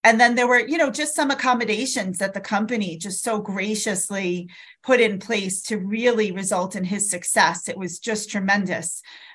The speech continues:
Um, one of my favorite things that happened is in, in the department, they would bring in bagels on a Friday, and I guess people chipped in and rotated, but however it happened,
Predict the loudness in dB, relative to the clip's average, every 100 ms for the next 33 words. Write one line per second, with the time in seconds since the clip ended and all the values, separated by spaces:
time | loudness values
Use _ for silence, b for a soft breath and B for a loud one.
0 | _ 4 6 6 2 -4 -10 _ _ 2
1 | 6 6 8 4 4 2 2 0 0 -2
2 | 0 2 4 2 2 -4 -2 -2 -2 -6
3 | -12 -8 -4 -2 -4 -6 -2 2 2 2
4 | -2 -4 -4 -2 0 0 0 0 0 2
5 | 6 6 4 0 0 -2 0 4 6 6
6 | 0 -4 -4 -2 -4 -6 -8 -6 -6 -6
7 | -6 -4 -4 -4 -6 -4 -4 -2 -4 0
8 | 4 4 4 4 2 2 -4 -8